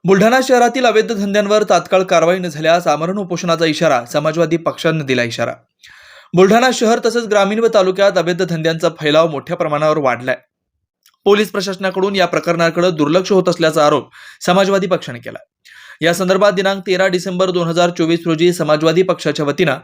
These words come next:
जिल्हा पोलीस अधीक्षक आणि जिल्हा अधिकारी यांना निवेदन सादर करण्यात आलं.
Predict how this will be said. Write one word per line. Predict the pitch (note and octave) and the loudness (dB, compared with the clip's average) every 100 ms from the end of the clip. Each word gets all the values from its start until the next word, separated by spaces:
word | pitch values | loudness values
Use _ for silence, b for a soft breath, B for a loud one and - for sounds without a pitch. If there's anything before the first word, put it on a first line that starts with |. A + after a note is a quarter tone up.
| B B - | B B -2
जिल्हा | F#3 G#3+ | 2 4
पोलीस | A3 A3 A3 | 2 0 0
अधीक्षक | G3 G3+ A3 G#3 | -2 0 0 0
आणि | F#3 | 0
जिल्हा | F3 E3+ | 2 4
अधिकारी | E3+ E3 E3 E3 | 4 2 0 0
यांना | D#3 | -2
निवेदन | D#3 C#3+ D#3 D3+ | -4 -4 -6 -2
सादर | D3 C#3 | -2 -2
करण्यात | C#3+ D3 C#3+ D3 | -2 -2 0 2
आलं. | D#3 | 2